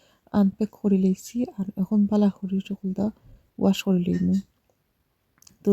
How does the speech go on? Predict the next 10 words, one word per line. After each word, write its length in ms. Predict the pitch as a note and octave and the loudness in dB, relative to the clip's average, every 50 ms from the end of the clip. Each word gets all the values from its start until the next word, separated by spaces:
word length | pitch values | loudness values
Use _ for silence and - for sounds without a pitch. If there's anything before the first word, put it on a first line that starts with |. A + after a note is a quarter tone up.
| G3 | 4
দুই 100 | F#3+ G3+ G3+ G3+ G3 | 6 6 4 4 4
প্যাকেটে 340 | - A3 - G#3+ - - G3+ G3 - | 0 -4 -4 -6 -6 -4 -6 -6 -4
কি 120 | - A3+ B3 C4 - _ _ _ _ _ _ _ _ _ _ | -4 -4 -4 -4 -4 _ _ _ _ _ _ _ _ _ _
খুলে 200 | - G3+ F#3+ F#3 F#3 | 0 2 4 4 4
লইলাম, 300 | G3 G#3+ G#3 G#3 A3+ A#3+ B3+ B3+ _ - | 6 6 6 4 4 2 0 -2 _ -6
খুলিয়া 380 | - A3 G3 F#3+ F#3 F#3 F3+ F3+ F3+ F#3+ - _ _ _ - | -4 -2 0 2 2 4 4 4 2 2 -2 _ _ _ -4
ওয়াশ 180 | G3+ G3 F#3 - - | -2 -2 -2 -4 -6
করা 180 | - F#3 F#3 F#3 F#3 F#3 | -6 -2 -2 0 0 0
বালা 180 | F#3 F#3 F#3+ F#3+ | -2 -2 -2 -4
করে। 200 | G3 G3+ G3+ G3+ | -4 -4 -6 -6